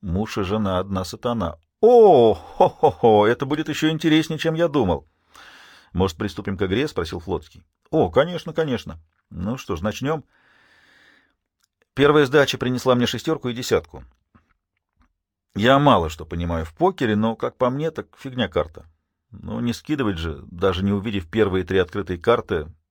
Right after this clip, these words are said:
Как там это называется? А, пофиг. Вот пошли ставки. Начальная, между прочим, десять тысяч. В первом круге я должен был накидывать последним, так что, пока не дошла очередь,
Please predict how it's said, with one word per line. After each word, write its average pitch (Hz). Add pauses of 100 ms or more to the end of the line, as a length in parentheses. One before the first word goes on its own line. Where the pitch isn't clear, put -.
(380)
Как -
там 101
это 101
называется? 107
А, 78
пофиг. - (300)
Вот 135
пошли 110
ставки. - (880)
Начальная, 131
между 117
прочим, 117
десять 110
тысяч. - (680)
В -
первом 135
круге 147
я 110
должен 107
был 107
накидывать 98
последним, 123
так 98
что, -
пока 110
не 104
дошла 98
очередь, 113